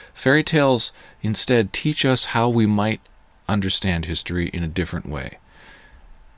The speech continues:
I'm gonna call that way the eyes of faith. What fairy tales do is they give us examples of how there can be transcendence. And remember, transcendence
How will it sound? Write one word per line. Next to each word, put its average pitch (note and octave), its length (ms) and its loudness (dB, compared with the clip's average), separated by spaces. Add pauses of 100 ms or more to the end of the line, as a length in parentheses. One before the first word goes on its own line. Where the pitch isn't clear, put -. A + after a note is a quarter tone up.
(160)
I'm F2+ 140 -4
gonna F#2 140 0
call A#2+ 320 2
that G2 240 0
way F2+ 200 -4
the F2 140 -2
eyes E2 300 -4
of E2 100 -12
faith. - 480 -10 (540)
What B2 340 -4 (800)
fairy C3+ 320 2
tales A2 320 0
do G2 380 0 (460)
is G#2 300 2
they G2+ 180 0
give A#2+ 240 0
us E3 180 4
examples F#2+ 800 -2 (140)
of G2+ 160 0
how B2+ 420 2
there A2 200 2
can D#3+ 600 2
be F2 380 -2 (400)
transcendence. G#2+ 1120 0 (460)
And F#2 160 -6
remember, G2+ 280 0
transcendence G#2+ 1000 0